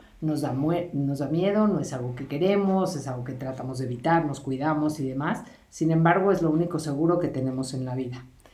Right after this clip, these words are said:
Entonces, aprender a vivir y a ver las pérdidas de un trabajo, de un amigo, de la muerte de alguien, de una pareja que, que nos deja, cualquier pérdida,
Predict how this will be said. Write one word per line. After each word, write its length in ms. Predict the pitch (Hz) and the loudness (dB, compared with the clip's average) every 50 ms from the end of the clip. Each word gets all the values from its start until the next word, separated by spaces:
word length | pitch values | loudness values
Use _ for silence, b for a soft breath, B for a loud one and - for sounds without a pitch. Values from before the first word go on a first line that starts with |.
| b b b b b b b b b b - | b b b b b b b b b b -4
Entonces, 760 | 160 160 160 160 170 180 180 185 175 185 202 196 196 - - | 0 2 2 2 2 2 2 2 2 2 2 0 0 -2 -6
aprender 920 | - 175 160 - - 196 175 175 190 190 202 214 226 240 247 269 269 269 - - - - | -6 -6 -4 -2 0 2 2 4 4 4 6 6 4 4 4 2 0 0 -2 -8 -8 -4
a 120 | 160 160 | -2 0
vivir 720 | 156 160 160 156 170 190 196 208 214 214 214 214 - - - | 2 2 2 2 2 2 2 4 4 2 2 2 -6 -10 -6
y 160 | - 175 170 | -2 0 2
a 100 | 160 156 | 2 4
ver 500 | 151 170 170 170 170 175 185 180 - B B B B B B _ - - | 4 2 4 4 4 2 0 -2 -4 B B B B B B _ -10 -2
las 240 | - 165 165 160 - | 2 2 2 2 0
pérdidas 720 | - - 190 180 175 190 196 196 190 202 208 208 190 160 | 0 2 4 4 6 6 4 4 6 6 6 6 4 4
de 60 | 160 | 2
un 180 | 147 151 156 156 | 2 2 2 0
trabajo, 580 | 156 151 147 143 156 156 160 160 - 165 165 156 | 0 -2 -2 0 0 0 0 0 0 0 2 2
de 120 | 147 143 | 2 0
un 180 | 143 147 151 151 | 0 2 2 2
amigo, 640 | 151 151 160 160 165 165 160 160 156 151 151 151 B B B B B | 4 4 4 6 6 6 6 6 4 4 4 2 B B B B B
de 140 | - 170 170 | -4 0 2
la 120 | 151 131 | 2 2
muerte 480 | 139 156 160 165 165 165 160 160 160 156 | 4 4 6 6 6 4 4 4 2 4
de 140 | 151 151 151 | 4 4 4
alguien, 480 | 156 156 160 160 156 156 156 151 151 | 4 4 4 4 4 4 4 4 2
de 160 | 135 139 135 131 | 2 2 -2 0
una 280 | 135 147 143 139 131 | 0 -2 -2 -4 -4
pareja 560 | - 135 131 151 160 170 165 - - 156 151 | -6 -4 0 2 2 2 2 2 -2 -4 -2
que, 340 | - 160 147 147 147 143 143 - | 0 0 0 0 0 -2 -4 -4
que 100 | - - | -4 -2
nos 220 | 143 143 139 139 | -2 -2 -2 0
deja, 460 | 156 160 160 160 160 - 151 147 - - | 2 2 2 2 0 -2 -2 -4 -2 -2
cualquier 580 | 160 156 165 165 - - 220 214 214 202 - | 0 0 0 0 0 2 4 4 4 2 2
pérdida, 720 | - 151 - 151 139 143 139 139 147 170 233 - b b | 0 0 0 0 0 0 0 0 -2 -2 -4 -6 b b